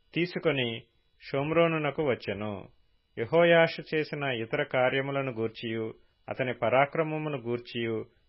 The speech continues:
యూదారాజైన అమజ్యాతో అతడు చేసిన యుద్ధమును గూర్చియు ఇస్రాయేలు రాజుల వృత్తాంతముల గ్రంథమందు వ్రాయబడి ఉన్నది. అంతటా యెహోయాషు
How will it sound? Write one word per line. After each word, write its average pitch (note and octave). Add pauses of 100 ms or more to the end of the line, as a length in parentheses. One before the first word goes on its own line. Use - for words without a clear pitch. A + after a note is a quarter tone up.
(120)
యూదారాజైన D#3
అమజ్యాతో C3 (340)
అతడు B2+ (140)
చేసిన D3
యుద్ధమును C#3+
గూర్చియు B2+ (440)
ఇస్రాయేలు E3
రాజుల D3+
వృత్తాంతముల C#3+
గ్రంథమందు A#2 (380)
వ్రాయబడి C#3+
ఉన్నది. G#2 (520)
అంతటా C#3+
యెహోయాషు C#3+